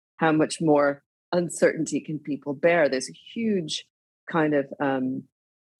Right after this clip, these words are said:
desire to return to the status quo, and, and,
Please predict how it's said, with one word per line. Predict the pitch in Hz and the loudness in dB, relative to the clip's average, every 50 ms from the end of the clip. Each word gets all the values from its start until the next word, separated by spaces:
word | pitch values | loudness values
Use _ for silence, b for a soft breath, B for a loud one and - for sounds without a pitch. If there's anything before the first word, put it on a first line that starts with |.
| - - - _ - 165 - | -10 -10 -10 _ -10 -6 -2
desire | - 180 165 143 165 147 147 147 147 147 | 0 0 2 2 2 2 4 2 2 0
to | 147 - 151 | 0 -2 0
return | 135 147 143 143 160 151 143 143 143 | 0 0 0 0 0 0 2 0 0
to | 139 - | -2 -4
the | 156 - 139 | -8 -8 -10
status | - - - 143 139 139 143 - - | -8 -6 -4 -2 -2 -2 -2 -2 -2
quo, | - - 190 185 196 196 175 | 0 2 4 4 4 4 4
and, | 147 147 147 147 - | 4 2 0 -2 -4
and, | - 139 139 139 139 139 160 | -2 -2 0 -2 -2 -4 -8